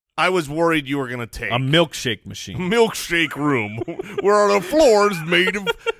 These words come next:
Speaker 1: made of ice cream. No, um, although I did, side note here, I did always dream about a room that was a mattress.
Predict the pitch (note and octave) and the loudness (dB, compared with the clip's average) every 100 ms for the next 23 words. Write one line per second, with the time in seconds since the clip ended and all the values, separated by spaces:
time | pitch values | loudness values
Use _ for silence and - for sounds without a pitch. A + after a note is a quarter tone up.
0 | - - D3+ G3 A#3 A3 A#3 G#3 D#3 - | -8 -8 -4 -2 0 2 2 2 -2 -4
1 | A#2+ F#2 _ _ _ - A3+ F#3 - - | -6 -6 _ _ _ -2 0 0 -4 -2
2 | F3 E3 D#3 D3+ - _ _ - G#3 D4+ | 0 0 -2 -6 -14 _ _ -6 -2 0
3 | D4+ A3+ D4+ D#4 - - - - C4 A#3+ | 0 0 -4 -4 -8 -20 -16 -10 -8 -6
4 | D3 A#2 A#2+ A2 F#3+ G#3+ C4+ - F3+ F3+ | -8 -10 -12 -10 -10 -8 -6 -6 -2 0
5 | F#3 A#2+ - A#2+ C3+ E3 F3+ C#3+ F#2+ _ | -2 -4 -12 -8 -4 -2 -2 -4 -8 _
6 | _ _ _ C3+ A#2+ D3 C#3 C3+ D#3+ G3 | _ _ _ -8 -2 0 0 -2 -2 -2
7 | C#3+ G2+ G2 - _ _ _ _ D3+ E3+ | -2 -6 -16 -20 _ _ _ _ -2 -2
8 | D3+ E3+ G#3 E3+ - - | -2 -4 -6 -8 -12 -20